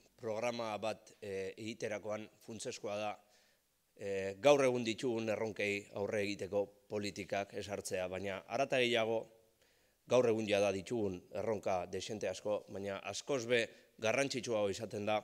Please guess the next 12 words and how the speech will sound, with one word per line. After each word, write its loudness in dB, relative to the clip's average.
eh, 6
etorriko 8
diren 6
erronkak 2
ikustea. -2
Eta 4
erronka 8
horiei 4
aurre 2
egiteko 2
politikak 2
jada 2